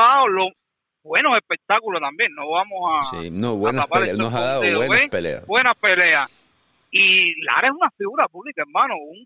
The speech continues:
Speaker 1: clase A, claro, estamos claros que está pasando su momento, su mejor momento ya pasó ya,
Speaker 2: Es
Speaker 1: la
Speaker 2: verdad,
Speaker 1: verdad.
Speaker 2: también.
Speaker 1: Ya pasó ya.
Speaker 2: Sí.
Speaker 1: De hecho, si se da con Canelo,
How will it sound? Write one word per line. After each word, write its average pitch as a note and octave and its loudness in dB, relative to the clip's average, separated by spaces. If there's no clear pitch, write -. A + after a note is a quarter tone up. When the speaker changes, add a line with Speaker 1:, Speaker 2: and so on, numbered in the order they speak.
Speaker 1:
clase A3+ 0
A, G#3 2
claro, F#3 2
estamos G3 -6
claros B3+ -2
que C#4 0
está B3 0
pasando B3 -4
su F#3 -12
momento, E3+ -2
su - -8
mejor A#3+ 2
momento C4+ 0
ya B3+ 4
pasó F#3+ -4
ya, C#3+ -4
Speaker 2:
Es A#2+ -4
Speaker 1:
la A2 -2
Speaker 2:
verdad, G#2+ -4
Speaker 1:
verdad. - -20
Speaker 2:
también. F#2+ -2
Speaker 1:
Ya G3 0
pasó F3 -6
ya. C3+ -8
Speaker 2:
Sí. - -10
Speaker 1:
De A#3+ 4
hecho, C4+ 0
si A#3 -2
se A#3 0
da C#4 6
con B3 -10
Canelo, B3+ 2